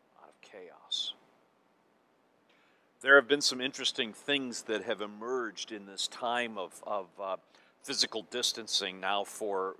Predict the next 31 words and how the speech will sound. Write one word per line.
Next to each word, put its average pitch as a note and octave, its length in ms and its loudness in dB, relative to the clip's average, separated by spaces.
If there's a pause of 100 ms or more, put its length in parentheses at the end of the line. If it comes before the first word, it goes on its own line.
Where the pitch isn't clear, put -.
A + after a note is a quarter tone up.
you G2+ 60 -14
know, F#2+ 100 -12
for G#2+ 160 -8
most A#2 340 0
of F2 120 -2
us, F2+ 240 0
we're G2+ 180 -6
into G2 240 -8
our F#2 100 -6
fifth - 360 -6
week. G2+ 400 -12 (320)
Some A2+ 200 -6
places, G#2 760 -8
uh, F#2 320 0
a F2+ 100 -10
little G2 160 -12
bit F#2 160 -14 (100)
less, F#2+ 240 -8
some F#2+ 200 -6
places F2+ 440 -12
just F#2+ 220 -12
a - 60 -20
few G#2 220 -16
days F2+ 360 -10 (480)
longer. G#2+ 640 -4 (640)
There D#3 260 10
has D3 280 0
been B2 440 -4 (340)
demonstrable D#3 920 -2
change D#3+ 1200 2 (680)
in G#2+ 100 -18